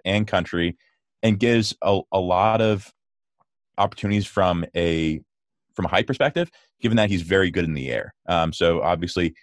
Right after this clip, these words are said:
defensively and offensively, that's a huge, huge deal. The right center back position, as you wanted me to actually talk about earlier, that's a little bit more up in the air.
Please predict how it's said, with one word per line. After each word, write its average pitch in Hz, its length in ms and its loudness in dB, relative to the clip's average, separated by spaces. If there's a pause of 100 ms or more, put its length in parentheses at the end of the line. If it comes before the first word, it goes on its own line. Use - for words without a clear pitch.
(220)
defensively 98 540 -2
and 92 180 2
offensively, 82 540 -2
that's 78 260 -2 (260)
a - 120 -6
huge, 95 680 -2
huge - 300 -6
deal. 92 300 0 (1000)
The 110 120 2
right 127 260 2
center 139 220 2
back 110 200 2
position, 90 600 -2 (100)
as 87 220 0
you 95 320 0 (480)
wanted 98 340 0
me 87 160 0
to 85 140 0
actually 80 340 -2
talk 78 280 -4
about 76 360 -2
earlier, 80 380 0 (960)
that's 127 220 4
a 160 40 0
little 151 100 4
bit 135 120 2
more 110 180 6
up 98 120 0
in 98 40 -4
the 87 160 0
air. 98 320 2